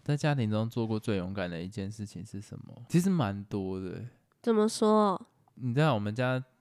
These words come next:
Speaker 1: 以前的环境就是比较 intense 一点，
Speaker 2: 嗯。
Speaker 1: 所以常常会有一些意料之外的事情发生。
Speaker 2: 哈？什么意思？
Speaker 1: 就那个时候有一次就是毕业典礼的时候嘛，
Speaker 2: 嗯。
Speaker 1: 我国中毕业典礼的时候，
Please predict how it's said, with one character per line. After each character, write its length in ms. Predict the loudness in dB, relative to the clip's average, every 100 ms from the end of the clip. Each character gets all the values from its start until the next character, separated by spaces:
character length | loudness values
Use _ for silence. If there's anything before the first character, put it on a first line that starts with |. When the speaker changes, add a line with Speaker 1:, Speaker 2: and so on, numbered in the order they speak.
| -6
Speaker 1:
以 140 | -4
前 160 | 0 0
的 80 |
环 180 | 2 0
境 80 | 0
就 80 | -2
是 60 |
比 100 | -2
较 80 | -4
intense 640 | -4 -6 -4 -4 -4 -6 -8
一 80 | -8
点， 220 | -8 -12 _ _
Speaker 2:
嗯。 360 | 2 4 2 0
Speaker 1:
所 160 | 4
以 120 | 4
常 260 | 4 0 0
常 80 | 2
会 80 | 4
有 180 | 4
一 60 | 2
些 480 | 4 4 6 4 0 _ _ _ 4
意 160 | 6
料 240 | 8 6 4
之 180 | 0
外 180 | 2 4
的 140 | 2 0
事 160 | -2
情 180 | -4 -6
发 220 | -2 -2
生。 160 | -2 -6 -10 -12 _ _ _
Speaker 2:
哈？ 200 | -2 -2 -2
什 160 | -6
么 140 | -2 -2
意 100 | -2
思？ 260 | -6 -12 -14 6
Speaker 1:
就 180 | 8 8 0 _
那 180 | 8 10
个 140 | 10 8
时 240 | 4 2
候 360 | 6 4 2 -4 _ _
有 200 | 2 4
一 60 | 4
次 380 | 2 2 2 0
就 180 | -4 -4
是 80 |
毕 240 | 0 2 4
业 140 | 4
典 240 | 2 -2 0
礼 160 | -2
的 120 | -4
时 200 | -6 -6
候 160 | -2 4
嘛， 240 | 4 4 0
Speaker 2:
嗯。 80 | -2
Speaker 1:
我 120 | 0
国 200 | 4 4
中 180 | 4 2
毕 120 | 4
业 100 | 4
典 240 | 2 -2
礼 60 | -2
的 100 | -4
时 160 | -4 0
候， 200 | 0